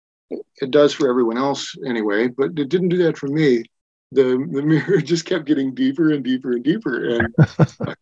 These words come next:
Speaker 1: I finally realized, you know, I've gotta stop because it's,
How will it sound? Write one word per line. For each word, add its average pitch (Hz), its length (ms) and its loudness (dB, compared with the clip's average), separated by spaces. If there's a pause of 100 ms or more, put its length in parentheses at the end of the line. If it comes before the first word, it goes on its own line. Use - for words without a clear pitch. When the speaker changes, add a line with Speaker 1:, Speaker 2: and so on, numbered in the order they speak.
(160)
Speaker 1:
I 139 100 0
finally 165 320 0
realized, 143 320 0
you 139 80 -4
know, 139 180 -4
I've 190 140 -2
gotta 131 220 0
stop 170 500 -6 (240)
because 123 300 4
it's, 117 240 0